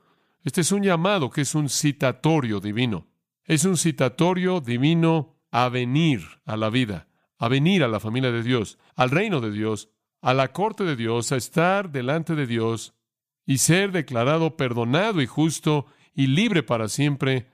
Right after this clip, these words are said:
de cualquier juicio, de cualquier condenación. Los teólogos han hablado de este llamado y han incluido muchos adjetivos junto con él. Ha sido llamado un llamado eficaz, un llamado irresistible,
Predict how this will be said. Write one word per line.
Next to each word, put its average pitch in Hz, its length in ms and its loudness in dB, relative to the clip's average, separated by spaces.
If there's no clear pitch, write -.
de 123 100 -2
cualquier 120 360 0
juicio, 135 400 0
de 104 100 -2
cualquier 107 320 -2
condenación. 110 720 -2
Los 117 160 -4
teólogos 135 400 0
han 135 100 0
hablado 131 320 0
de 120 60 -4
este 113 180 -8
llamado 117 460 -2
y 131 100 0
han 143 80 0
incluido 147 520 2
muchos 147 400 0
adjetivos 131 640 0
junto 110 240 -2
con 107 160 2
él. 135 280 0
Ha 123 120 0
sido 123 300 0
llamado 123 460 0
un 127 360 -4
llamado 127 480 0
eficaz, 120 520 -6
un 139 100 -4
llamado 123 760 -2
irresistible, 117 880 -4